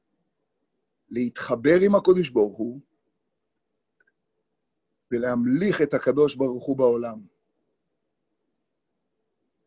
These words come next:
אתם יודעים מה זה להמליך? אתם יודעים מה זה להוריד הנה את המלכות? הוא זה שיכול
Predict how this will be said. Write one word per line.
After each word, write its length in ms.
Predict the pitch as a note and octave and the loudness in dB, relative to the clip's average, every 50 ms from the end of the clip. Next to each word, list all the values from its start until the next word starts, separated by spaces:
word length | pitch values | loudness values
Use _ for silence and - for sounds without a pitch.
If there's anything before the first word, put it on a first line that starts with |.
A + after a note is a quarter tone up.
| _ _ | _ _
אתם 80 | - B2+ | -2 0
יודעים 140 | C#3+ D#3+ | 2 4
מה 60 | E3+ D#3+ | 4 4
זה 100 | E3+ F3+ | 4 6
להמליך? 600 | F3+ F3 F3+ F3+ G#3 A3 A3+ A3 - - - - _ _ | 6 4 2 2 -2 -4 -4 -4 -6 -8 -12 -18 _ _
אתם 100 | - B2 | -8 -6
יודעים 140 | B2+ C#3 D3 | -4 -2 -2
מה 100 | D3+ D#3 | -2 0
זה 100 | C#3 E3 | 0 2
להוריד 460 | E3 E3 D#3+ D#3+ D3+ E3+ G#3 F#3 F3 | 4 4 4 4 2 0 0 2 4
הנה 240 | F3 F3 F3+ F3+ F3 | 2 2 2 0 0
את 120 | F3 - | 0 0
המלכות? 600 | D#3+ D3 D#3+ D#3+ D#3+ - - G#3+ A#3 A#3 _ - - - _ _ _ _ _ _ _ _ _ _ _ _ _ _ _ - _ _ _ _ _ _ _ _ _ _ _ _ _ _ _ _ _ _ _ _ _ _ _ _ _ | -4 -4 -2 -2 -2 -2 -2 -2 -2 -4 _ -14 -20 -20 _ _ _ _ _ _ _ _ _ _ _ _ _ _ _ -20 _ _ _ _ _ _ _ _ _ _ _ _ _ _ _ _ _ _ _ _ _ _ _ _ _
הוא 240 | - - A3 C4 C4 G3 B2+ | -4 -2 0 0 0 0 2
זה 200 | C#3+ F#3+ G3+ F#3+ | 2 4 4 4
שיכול 760 | - - - D#3 D3 C#3+ C#3 - D#3+ E3 F3 F3+ E3+ F3 F3 | 0 0 -4 -2 -2 -2 -2 -2 0 0 0 0 0 -4 -6